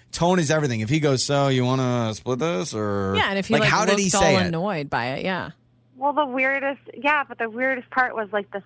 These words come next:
Speaker 3: silence at first. Like, "Oh, like, I'm definitely not gonna pay for all this.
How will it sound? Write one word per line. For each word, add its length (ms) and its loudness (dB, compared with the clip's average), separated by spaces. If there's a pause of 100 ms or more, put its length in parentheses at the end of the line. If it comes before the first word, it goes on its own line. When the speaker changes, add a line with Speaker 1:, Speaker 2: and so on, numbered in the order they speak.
Speaker 3:
silence 460 -2
at 220 -10
first. 280 -8 (120)
Like, 220 0 (680)
"Oh, 420 2
like, 480 -2
I'm 160 -6
definitely 600 -2
not 320 0
gonna 200 -8
pay 300 -2
for 240 -4
all 200 2
this. 280 -2